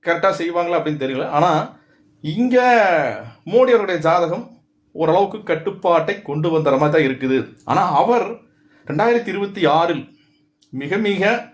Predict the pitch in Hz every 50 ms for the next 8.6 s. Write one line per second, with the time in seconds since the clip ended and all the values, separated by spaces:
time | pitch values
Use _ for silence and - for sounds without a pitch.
0 | _ - 143 156 175 180 180 175 170 156 151 151 170 190 165 139 131 - 123 131
1 | 131 127 131 127 120 - 120 117 113 131 151 160 156 156 156 156 156 156 156 -
2 | 120 120 123 120 117 107 - - - _ _ _ _ _ _ _ _ _ _ _
3 | _ - 165 170 170 165 175 196 190 196 196 202 196 196 196 190 190 190 185 185
4 | 185 180 156 151 - 185 170 160 151 151 - - 151 156 151 151 139 135 135 139
5 | 143 135 127 127 127 131 131 - - - - _ _ _ _ _ _ - 165 156
6 | 151 180 170 160 151 143 143 - - - 165 190 196 185 180 170 175 160 156 156
7 | 170 160 - 135 135 127 120 120 113 - - - - _ _ _ _ - - _
8 | _ _ _ _ _ - - 139 151 170 180